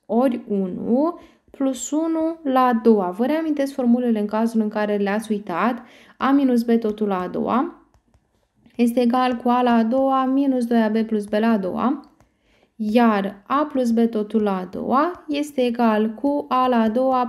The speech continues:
plus doi A B plus b la a doua. Și acum,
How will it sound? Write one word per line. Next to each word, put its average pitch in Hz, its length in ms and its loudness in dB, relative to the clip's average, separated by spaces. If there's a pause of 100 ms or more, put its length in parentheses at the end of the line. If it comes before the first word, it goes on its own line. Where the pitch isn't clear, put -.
(140)
plus 269 280 0
doi 233 200 2
A 208 120 0
B 220 180 0
plus 214 220 -4
b 202 80 -6
la 202 180 0
a 185 80 -2
doua. 170 300 -8 (880)
Și - 180 -2
acum, 285 720 0